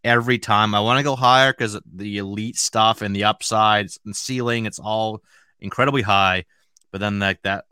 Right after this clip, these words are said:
command and control just has not gotten better. It's actually gotten worse in some regards. That walk rate's been, like, thirteen, fourteen percent pretty consistently throughout his career, which obviously, as we know, doesn't really play as a starter long-term. So, I don't know. Where are you at? Are you,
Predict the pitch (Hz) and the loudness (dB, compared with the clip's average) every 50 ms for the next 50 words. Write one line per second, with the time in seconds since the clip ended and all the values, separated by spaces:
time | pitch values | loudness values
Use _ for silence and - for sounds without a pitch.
0 | _ _ _ - - 120 123 127 120 104 101 87 - - 120 117 104 104 98 - | _ _ _ -8 -4 -2 -2 -2 -2 -4 -6 -10 -6 -4 -4 -4 -4 -6 -10 -6
1 | - 110 104 95 - 98 98 95 95 101 101 104 101 101 107 101 67 104 98 85 | -4 -4 -4 -4 -6 -8 -8 -6 -4 -2 -2 -2 -2 -2 -2 -4 -4 -4 -6 -4
2 | 104 104 107 101 104 101 - 123 - 120 120 110 104 101 95 90 87 101 104 104 | -2 -2 0 0 -2 -4 -6 -10 -8 -4 -4 -4 -4 -4 -8 -10 -8 -4 -2 -2
3 | 107 113 107 - - - - 110 107 104 107 101 107 104 104 104 104 101 98 - | -2 -2 -4 -6 -10 -8 -8 -6 -4 -4 -4 -2 0 2 2 2 0 -2 -6 -12
4 | - _ _ - - _ _ 90 92 95 98 107 110 - - 113 110 110 101 - | -18 _ _ -20 -20 _ _ -8 -6 -2 0 0 0 0 0 0 0 0 0 -2
5 | 104 98 98 90 - - 107 - - - 107 107 101 - - 107 - - - 107 | -4 -4 -4 -4 -2 -4 -6 -4 -6 -8 -8 -8 -8 -6 -6 -8 -8 -6 -8 -10
6 | 98 - 90 - - 104 107 104 104 - _ _ _ _ - 107 104 101 - 98 | -10 -10 -12 -12 -8 -8 -6 -8 -8 -12 _ _ _ _ -6 -6 -6 -6 -8 -10
7 | - 110 107 - 110 110 107 101 107 107 104 104 - - - 101 104 104 104 101 | -8 -8 -8 -8 -8 -10 -10 -6 -4 -2 -2 -2 -4 -6 -8 -6 -4 -2 -2 0
8 | 101 101 98 - _ _ _ _ _ _ _ _ _ _ 104 - 113 110 113 113 | 0 0 -2 -4 _ _ _ _ _ _ _ _ _ _ -8 -2 0 0 0 0
9 | 104 113 101 98 104 107 107 117 117 113 107 98 110 104 107 - - - 107 113 | -2 -4 -4 -4 -4 -2 0 0 0 0 0 -2 -4 -6 -6 -8 -10 -8 -6 -4
10 | 120 127 131 127 123 120 117 113 - - - 123 147 156 113 95 82 98 - 98 | -4 -2 -2 -2 -2 -2 -2 -4 -6 -6 -4 0 0 0 0 -2 -4 -8 -12 -10
11 | 95 98 - - - 101 98 95 95 95 95 92 92 95 98 95 - - 95 92 | -10 -10 -8 -4 -2 0 0 0 -2 -2 -4 -4 -2 -2 -4 -4 -6 -8 -8 -8
12 | 92 90 - - 98 95 92 90 - _ _ _ _ _ _ _ _ _ - 113 | -8 -8 -8 -4 -2 -2 -2 -2 -6 _ _ _ _ _ _ _ _ _ -2 0
13 | 104 101 104 110 143 196 226 208 151 123 110 104 101 101 101 104 110 117 123 135 | 0 0 0 2 2 2 2 2 2 4 4 4 2 2 2 0 0 0 0 -2
14 | 135 131 123 117 | -2 -2 -4 -6